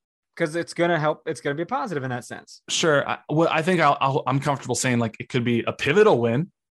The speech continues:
Speaker 2: 'cause it
Speaker 1: Yes.
Speaker 2: could, it could be the start of, uh, the pendulum swinging the other way.
Speaker 1: Yeah.
Speaker 2: But, I mean, also, look, three of our first four games are on the road. That's not an ideal start. So
Speaker 1: It's tough.
Speaker 2: it's okay.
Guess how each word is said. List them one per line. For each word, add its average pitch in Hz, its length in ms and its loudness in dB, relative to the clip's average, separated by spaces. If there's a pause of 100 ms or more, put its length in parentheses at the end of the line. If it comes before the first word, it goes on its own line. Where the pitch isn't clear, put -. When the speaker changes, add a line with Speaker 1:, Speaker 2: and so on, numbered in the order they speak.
(380)
Speaker 2:
'cause 139 200 0
it - 120 4
Speaker 1:
Yes. 131 180 0
Speaker 2:
could, 135 100 -2
it - 60 -6
could 135 120 2
be 131 160 2
the 120 140 -2
start 123 400 0
of, 113 160 -2
uh, 117 260 -2 (160)
the 143 60 -12
pendulum 120 420 -2
swinging 127 300 0
the 110 80 -2
other 107 160 -4
way. 185 400 0 (600)
Speaker 1:
Yeah. 135 240 -2 (140)
Speaker 2:
But, 127 300 0
I - 40 -2
mean, 156 220 0
also, 151 500 -2
look, 139 260 -4 (380)
three 165 260 0
of 147 100 0
our 127 60 2
first 135 280 -2
four 131 140 0
games 123 260 0
are 117 80 0
on 117 80 0
the 104 80 -8
road. 123 400 2
That's 135 220 -4
not 123 140 0
an 110 80 -4
ideal 107 280 -4
start. 117 460 -2 (100)
So 117 240 0
Speaker 1:
It's 110 80 2
tough. 214 280 -6 (120)
Speaker 2:
it's 131 140 -8
okay. - 320 -8